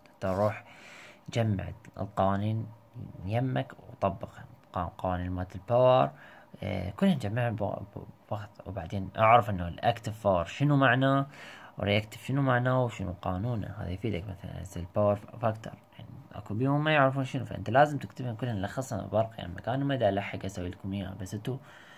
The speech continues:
لخصوها يمكم. إن شاء الله إحنا قدرت أوصلكم الفكرة.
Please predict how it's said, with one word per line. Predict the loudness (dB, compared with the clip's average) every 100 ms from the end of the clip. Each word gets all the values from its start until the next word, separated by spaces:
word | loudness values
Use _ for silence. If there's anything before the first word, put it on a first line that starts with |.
| -20 -20 -12 -8
لخصوها | -8 -8 -6 -2 0 -2 -4 -14 -20 -14 -10
يمكم. | -10 -10 -16 -16 -20 -20 -20 -18 -16 -14 -12
إن |
شاء | 6 10
الله | 10 8
إحنا | 6 0
قدرت | 0 -2 -4
أوصلكم | -8 -12 -14 -12 -10
الفكرة. | -10 -12 -6 -4 -4